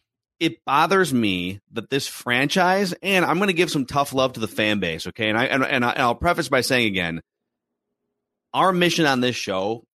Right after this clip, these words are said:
is for the Vikings to win a Super Bowl before we die, all right? We've been saying that since we started doing this show almost a year ago now. And so everything negative through these microphones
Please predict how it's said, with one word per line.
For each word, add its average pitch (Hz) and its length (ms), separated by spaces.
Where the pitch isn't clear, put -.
is 113 100
for 123 120
the 110 80
Vikings 120 400
to 127 100
win 117 160
a 101 60
Super - 280
Bowl 71 240
before 117 280
we 107 80
die, 78 320
all 95 80
right? 101 160
We've 113 100
been 104 120
saying 131 320
that 127 320
since - 340
we 90 220
started 127 360
doing 120 220
this 117 140
show 110 480
almost 135 320
a 123 60
year 104 200
ago 85 200
now. 76 300
And 117 540
so 127 380
everything 147 720
negative 127 720
through 123 640
these 117 240
microphones 104 800